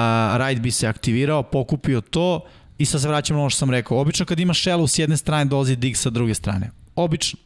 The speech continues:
ne mora znači, kao što rekoh, ofanzivni koordinatori znaju namerno da ko-, da drugačije koncipiraju akcije da bi,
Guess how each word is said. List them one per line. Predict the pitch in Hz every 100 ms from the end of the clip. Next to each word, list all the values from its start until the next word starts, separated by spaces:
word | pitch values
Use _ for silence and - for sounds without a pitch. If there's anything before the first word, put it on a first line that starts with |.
| _
ne | 127 127
mora | 123
znači, | 123 120 -
kao | 117
što | -
rekoh, | 120 113 - - - -
ofanzivni | 123 131 120 127 120
koordinatori | 127 123 123 113 127
znaju | 120 127 127
namerno | 123 123 127 127
da | 131
ko-, | - -
da | 123 117
drugačije | 123 131 131 - 156
koncipiraju | 127 107 - 131 131
akcije | 113 - 156
da | 160
bi, | 175 202